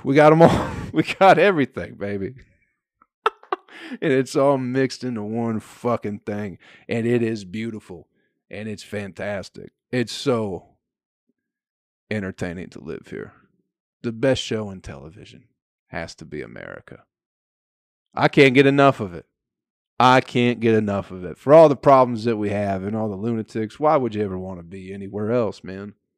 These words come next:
<laughs> I do like peace and quiet, but goddamn, it's so, it's so fun to be alive in America at this point in time.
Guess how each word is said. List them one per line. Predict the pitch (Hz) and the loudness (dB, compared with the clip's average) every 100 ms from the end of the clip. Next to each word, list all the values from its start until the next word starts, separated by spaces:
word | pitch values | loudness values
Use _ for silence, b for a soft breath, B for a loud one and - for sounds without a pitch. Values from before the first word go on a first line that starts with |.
| _ _ _ _ _ _ _ 226 | _ _ _ _ _ _ _ -14
<laughs> | 233 - 156 147 - - - - - - _ - - _ - B B 226 | -10 -10 -10 -12 -14 -16 -18 -16 -10 -10 _ -12 -12 _ -20 B B -6
I | - 156 | 2 2
do | 143 160 147 | 6 6 8
like | 139 127 | 6 4
peace | 139 139 127 | 0 0 0
and | 113 | -6
quiet, | 101 123 123 98 90 | 0 4 4 2 -4
but | 92 95 | -8 -10
goddamn, | 110 123 117 98 104 107 101 92 - _ _ _ _ _ _ _ | -2 0 0 -4 -4 -4 -4 -8 -16 _ _ _ _ _ _ _
it's | 123 117 | -6 -6
so, | - 117 101 98 92 - | -4 -6 -4 -4 -8 -10
it's | 107 107 95 | -8 -8 -10
so | - 92 92 | -12 -10 -12
fun | - 87 87 85 _ _ _ _ _ _ _ _ _ | -14 -18 -18 -20 _ _ _ _ _ _ _ _ _
to | - 90 | -10 -8
be | 98 95 90 95 _ - | -6 -8 -10 -14 _ -8
alive | 98 95 90 90 85 | -6 -4 -6 -8 -10
in | 92 | -12
America | 90 90 87 80 - | -10 -10 -10 -10 -12
at | 64 | -14
this | 80 - | -16 -16
point | - 67 | -16 -16
in | 57 | -16
time. | - 52 | -18 -18